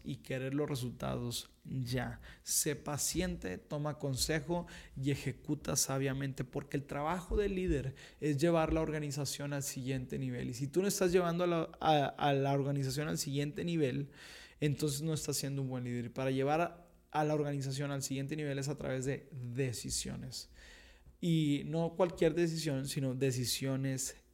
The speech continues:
sabias. Así que, si quieres llevar al siguiente nivel la organización, toma buenas decisiones. Y para tomar buenas decisiones necesitas pedir consejo. Cuando no estamos creciendo como líderes, como amigos, como esposos, emprendedores,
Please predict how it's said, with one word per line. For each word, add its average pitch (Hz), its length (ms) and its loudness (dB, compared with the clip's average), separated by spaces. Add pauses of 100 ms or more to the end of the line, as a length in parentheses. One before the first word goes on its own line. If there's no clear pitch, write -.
(120)
sabias. 131 880 2 (420)
Así 143 300 -2
que, 147 340 -2 (720)
si 143 200 0
quieres 185 200 10
llevar 202 240 12
al 190 200 8
siguiente 160 420 2
nivel 147 320 2
la 143 120 4
organización, 139 920 -2
toma 143 280 -2
buenas 139 520 -2
decisiones. 123 920 -6 (220)
Y 143 80 -4
para 135 260 -2
tomar 139 280 -2
buenas 147 260 -2
decisiones 143 540 -2
necesitas 127 600 -2
pedir 123 460 -4
consejo. 123 720 -6 (460)
Cuando 180 260 6
no 220 80 4
estamos 226 420 4
creciendo 180 640 0
como 139 240 -6
líderes, 143 680 0
como 127 220 -4
amigos, 139 540 2
como 127 240 -4
esposos, 147 640 0
emprendedores, 127 880 0